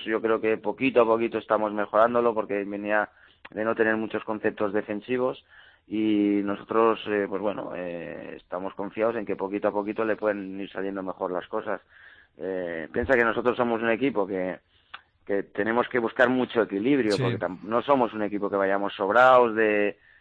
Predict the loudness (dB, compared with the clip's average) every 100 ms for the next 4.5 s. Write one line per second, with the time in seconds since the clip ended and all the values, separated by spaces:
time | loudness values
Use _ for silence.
0 | _ -8 -4 -2 -2 -4 -2 -2 2 4
1 | 6 4 4 0 2 6 6 4 -2 -4
2 | -4 -6 -8 -10 -12 -14 -14 -16 -12 -4
3 | -2 -2 -8 -10 0 2 4 2 4 4
4 | 4 6 4 2 -6